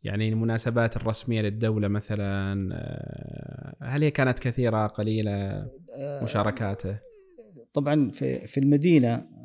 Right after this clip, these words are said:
Speaker 2: آه، مشاركاته، آه، مشاركاته في الرس-، الرسمية كان دائما هو القارئ المحبب لدى الأمير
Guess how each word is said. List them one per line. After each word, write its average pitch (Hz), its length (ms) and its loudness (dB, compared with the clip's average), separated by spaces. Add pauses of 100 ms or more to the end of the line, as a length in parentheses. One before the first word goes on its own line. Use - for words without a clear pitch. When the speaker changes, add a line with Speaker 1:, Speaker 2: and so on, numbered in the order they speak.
Speaker 2:
آه، 110 1000 -10
مشاركاته، 131 800 4
آه، 113 240 0
مشاركاته 131 640 -2
في - 80 -20
الرس-، - 240 -4
الرسمية 120 800 2
كان 131 320 2
دائما 139 300 6
هو 131 280 4
القارئ 127 540 2
المحبب 123 460 2
لدى 120 220 0
الأمير 117 840 0